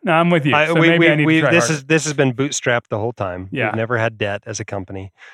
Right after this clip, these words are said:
Speaker 2: Don't plan to. If we're not making the money, we don't make the investment. Um, but it's always scary to make that investment, because when you say, "I'm gonna hire this person," if they are not creating as much value as you're paying them,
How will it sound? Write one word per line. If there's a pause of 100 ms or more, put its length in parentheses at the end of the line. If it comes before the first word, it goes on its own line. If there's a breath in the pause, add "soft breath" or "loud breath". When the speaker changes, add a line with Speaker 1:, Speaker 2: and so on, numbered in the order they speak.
(160 loud breath)
Speaker 2:
Don't
plan
to. (400 soft breath)
If
we're
not
making
the
money,
we
don't
make
the
investment. (300)
Um,
but
it's
always
scary
to
make
that
investment,
because
when
you
say,
"I'm
gonna
hire
this
person," (440 soft breath)
if
they
are
not (100)
creating
as
much
value
as
you're
paying
them,